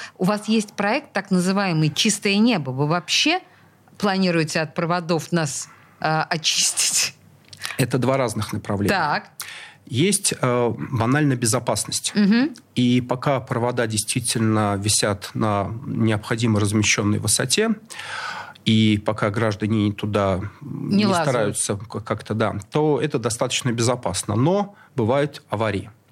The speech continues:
Speaker 2: А бывает банально автомобиль на большой скорости врезается в опору, ее сбивает.
Speaker 1: И падает провод.
Speaker 2: Падает целая опора.
Speaker 1: Мгм.
Speaker 2: И,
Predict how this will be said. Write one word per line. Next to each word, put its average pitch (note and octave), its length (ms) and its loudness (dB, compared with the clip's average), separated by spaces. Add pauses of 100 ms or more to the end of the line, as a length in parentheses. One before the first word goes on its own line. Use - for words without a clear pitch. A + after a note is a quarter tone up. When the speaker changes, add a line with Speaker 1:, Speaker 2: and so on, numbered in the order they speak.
Speaker 2:
А A2 60 0
бывает B2 400 0
банально C3+ 760 0 (400)
автомобиль C3 540 2
на G#2 100 4
большой G2+ 300 0
скорости - 400 0
врезается A2 560 0
в A2 60 2
опору, C#3 320 2
ее A2+ 160 2
сбивает. A2+ 560 0 (100)
Speaker 1:
И A3 100 2
падает G3 460 -2
провод. D3 280 -2 (280)
Speaker 2:
Падает A#2+ 420 0
целая G#2+ 340 2
опора. G#2+ 500 -2
Speaker 1:
Мгм. G#3+ 320 4
Speaker 2:
И, A#2 340 2